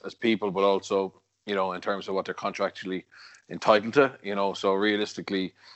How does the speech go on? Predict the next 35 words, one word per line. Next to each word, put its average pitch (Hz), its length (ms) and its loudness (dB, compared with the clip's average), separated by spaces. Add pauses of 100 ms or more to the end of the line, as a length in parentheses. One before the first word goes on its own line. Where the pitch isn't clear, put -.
(180)
um, 90 580 -4 (460)
you 104 80 -4
know, 95 120 4
for 98 160 0
them, 95 440 4 (140)
you - 80 -6
know, 92 120 -2
they're, 92 220 -4 (500)
they 107 140 8
understand 107 560 6
that 98 120 2
as 98 200 -2
they 101 120 -4
renegotiate 101 760 -6
any, 95 160 -12 (300)
any 101 140 -10
contracts, 101 640 -6 (460)
you 101 80 -6
know, 98 120 -6
it's 87 120 -14
a 82 40 -12
different 95 240 -6
market, 95 400 -4
but 90 200 -8 (200)
the, 87 200 -4
you 90 100 -6
know, 87 140 -2
they 92 140 -2
have 95 260 4
contractual 104 480 2
rights 107 220 2
at 113 60 -8
the 120 80 -4
moment. 135 300 2
So, 104 240 -2